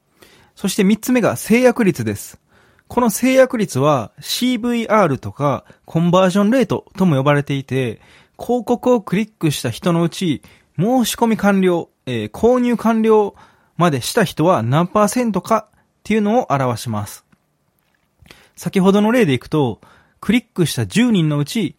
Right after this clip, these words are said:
い-、えー、一人がおも-、えー、申し込みまで完了すると、シーブイアールは十パーセントになりますね。基本、アフィリエイト商品はクリックされただけでは報酬にならず、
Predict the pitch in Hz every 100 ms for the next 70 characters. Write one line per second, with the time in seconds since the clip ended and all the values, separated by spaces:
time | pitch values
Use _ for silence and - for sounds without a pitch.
0 | _ - 170 - 139 123 - 294 226 123
1 | - _ - 147 151 135 127 127 190 -
2 | 214 196 202 220 156 135 131 123 127 127
3 | 202 143 - - _ - - 226 214 233
4 | 233 202 240 147 147 147 165 165 214 160
5 | 110 - 170 196 127 113 117 107 107 117
6 | - _ _ - - - - - _ -
7 | 220 - 269 226 - 147 247 247 247 233
8 | 226 254 196 135 123 139 123 - _ -
9 | 214 269 - 156 214 185 127 127 160 139
10 | 113 - 233 233 226 226 185 143 196 127
11 | 139 113